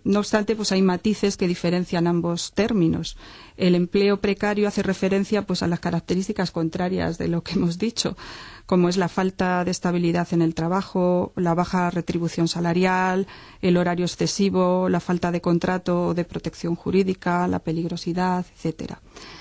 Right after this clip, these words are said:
Y el subempleo se refiere específicamente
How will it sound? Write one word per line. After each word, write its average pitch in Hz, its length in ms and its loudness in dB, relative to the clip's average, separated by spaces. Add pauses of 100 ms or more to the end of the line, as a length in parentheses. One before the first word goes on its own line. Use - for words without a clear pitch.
(240)
Y - 80 2
el 185 80 6
subempleo 202 680 2
se 214 100 0
refiere 202 480 0
específicamente 190 1040 0